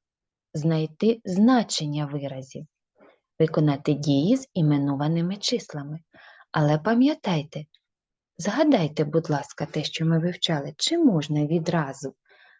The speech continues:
розв'язувати вираз, якщо наші іменовані числа знаходяться у різному значенні? Звичайно, ні. Нам треба перевести в одне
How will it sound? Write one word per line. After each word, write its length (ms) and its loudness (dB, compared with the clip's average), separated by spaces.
розв'язувати 840 2
вираз, 460 2
якщо 360 -4
наші 420 -2
іменовані 720 0
числа 420 -4
знаходяться 800 -4
у 100 0
різному 500 2
значенні? 760 -6
Звичайно, 640 0
ні. 440 4
Нам 180 -2
треба 320 -2
перевести 760 0
в 80 -6
одне 420 -4